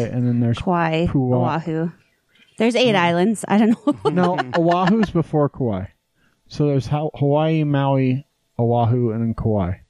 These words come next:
Speaker 1: Kauai is the top, the top one that's really inhabited.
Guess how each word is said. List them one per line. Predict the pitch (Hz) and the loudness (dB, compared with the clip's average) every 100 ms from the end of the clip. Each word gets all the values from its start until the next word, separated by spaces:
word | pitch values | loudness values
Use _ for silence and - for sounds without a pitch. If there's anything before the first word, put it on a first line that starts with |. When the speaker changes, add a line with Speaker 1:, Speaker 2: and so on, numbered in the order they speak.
| _ _ _ - | _ _ _ -8
Speaker 1:
Kauai | 143 147 147 | -2 0 0
is | 123 | -4
the | |
top, | - 135 117 _ - | -2 -2 -2 _ -10
the | 135 | -8
top | - 120 110 - 120 - | -4 -4 -4 -8 -16 -10
one | 117 110 | -6 -4
that's | 107 104 | -4 -4
really | 117 104 101 | -2 -2 -2
inhabited. | 95 101 101 98 - | -2 -2 -4 -6 -8